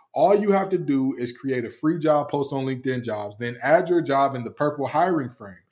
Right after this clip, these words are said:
to your LinkedIn profile to spread the word that you're hiring. Simple tools like screening questions make it easy to focus on candidates with just the right skills and experience so you can quickly prioritize who you'd like to interview and hire. It's why small businesses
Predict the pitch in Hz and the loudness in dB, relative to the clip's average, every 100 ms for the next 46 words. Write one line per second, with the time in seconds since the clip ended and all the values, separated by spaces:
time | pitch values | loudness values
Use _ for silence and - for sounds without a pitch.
0 | _ _ - 151 135 120 151 156 156 147 | _ _ -6 0 0 0 -4 0 0 0
1 | 156 147 135 123 117 - 135 127 120 135 | 0 0 0 -2 -2 -6 -6 -4 -2 -2
2 | 123 120 117 123 120 120 120 - _ - | -2 -4 -2 0 0 -2 -10 -20 _ 0
3 | 190 190 185 180 165 151 127 120 - 143 | 2 4 0 4 4 4 2 -2 -4 -2
4 | 147 139 147 139 143 123 123 120 - 139 | -2 -2 -4 -4 -4 -2 -2 -4 -6 -6
5 | 135 127 127 131 117 120 120 131 127 127 | -2 -4 0 -2 -2 -6 -4 -2 0 -2
6 | 123 - _ 127 123 - - 143 135 135 | -6 -18 _ -4 -4 -4 -2 0 0 -2
7 | 127 123 - 135 127 120 113 - 135 139 | 0 0 -2 -2 -2 -2 -6 -4 -2 -2
8 | - 117 160 165 - 175 180 196 170 147 | -4 -4 -4 -6 0 -2 -2 -4 0 0
9 | 120 - 101 101 - _ _ - 190 185 | 0 -2 -8 -8 -16 _ _ 2 4 4
10 | 185 175 165 165 151 156 143 156 160 - | 4 6 6 4 0 -2 -2 -4 -4 -4
11 | 139 147 139 - 147 156 117 90 107 127 | -4 -4 -6 -4 0 2 0 -4 -6 -4
12 | 127 147 160 202 156 123 117 123 | -4 -2 0 0 0 -4 -6 -8